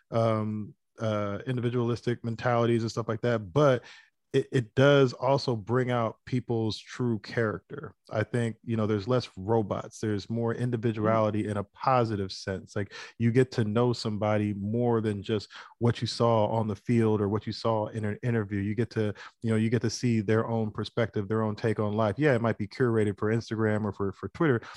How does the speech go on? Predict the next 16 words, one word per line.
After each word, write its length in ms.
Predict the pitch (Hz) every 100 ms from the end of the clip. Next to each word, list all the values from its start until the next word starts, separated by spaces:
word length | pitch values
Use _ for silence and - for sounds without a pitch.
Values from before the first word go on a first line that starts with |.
| - -
but 80 |
it 60 | 123
still 320 | - 156 139
is 200 | 135 123
an 100 | 110 -
insight 420 | 127 120 123 113
into 280 | 113 113 113
how 240 | 101 117 110
this 300 | 107 101 104
young 260 | 110 110
person 460 | 107 117 107 104 98
is 180 | 101 98
thinking. 320 | 123 120 107
I 80 | 113
think 200 | 151 135
there's, 220 | 127 117